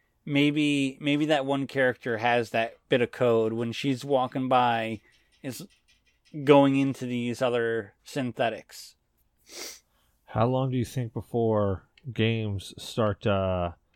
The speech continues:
Speaker 2: tapping into the Matrix style thing where the androids just take over?
Speaker 1: Um,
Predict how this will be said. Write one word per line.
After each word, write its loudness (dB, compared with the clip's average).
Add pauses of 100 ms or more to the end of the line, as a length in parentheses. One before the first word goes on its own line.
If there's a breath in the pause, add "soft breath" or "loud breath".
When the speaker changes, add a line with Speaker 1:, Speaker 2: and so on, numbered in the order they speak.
(260)
Speaker 2:
tapping 0
into -2
the -4
Matrix -2
style 0
thing -4
where -4
the -8
androids -6
just -10
take -4
over? -6 (580)
Speaker 1:
Um, -4